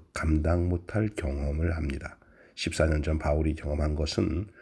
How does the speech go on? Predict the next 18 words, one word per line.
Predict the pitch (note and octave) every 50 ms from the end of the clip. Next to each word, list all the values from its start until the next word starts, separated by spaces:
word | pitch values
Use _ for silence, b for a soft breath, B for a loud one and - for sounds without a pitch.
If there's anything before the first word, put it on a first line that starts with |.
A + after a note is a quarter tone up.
| B B B B B
거짓 | B - - E2+ E2+ G2
사도들이나 | - - - G#2 G#2+ G#2 G#2 G#2 G#2 G2 E2 D2 D2 C#2+ C#2 D2 - -
고린도 | - - D2+ D#2+ D#2+ D#2+ D2 D#2
성도들 | D2+ - D#2+ D#2+ D#2 D2+ D2 - D#2 D#2+
모두를 | D#2+ D2+ D2+ D2+ D#2 D#2+ D#2+ D#2+ E2 F2+ G2 G#2+ A2 - -
압도할 | - - F2 - - - G2+ G2 F#2+ F#2 F2+
수 | - - -
있는 | F#2 F#2 F#2 F#2+ B B B B B B B B
특권이었습니다. | - - - - - B2 A2 G#2 F2+ D2+ - - - D#2 D#2 - - - - - -
하지만 | - - G2+ G#2+ C3+ B2+ F#2+ - - - B B B B B B B B B _ -
남 | F2 E2+ E2 E2+ F#2 F#2+
얘기하듯이 | G2 G2+ G2+ G#2+ G#2+ G#2 G2 - A2 G#2 - - - A2+
전합니다. | - F#2 D#2+ D2 D2 D#2+ E2 D#2+ - - - - - - - - _ _ b b b b b b b - -
대수롭지 | E2 D#2+ D#2 - - - D#2 D2 - - - D#2+
않은 | D2+ D2+ D2+ D2+
일인 | D#2 D2+ D2 C#2+ D2+ D2 D#2 D#2
듯 | - G2 G2 - -
전합니다. | - - D2+ C#2+ C#2+ C#2 D2 D#2 - - D#2+ D#2+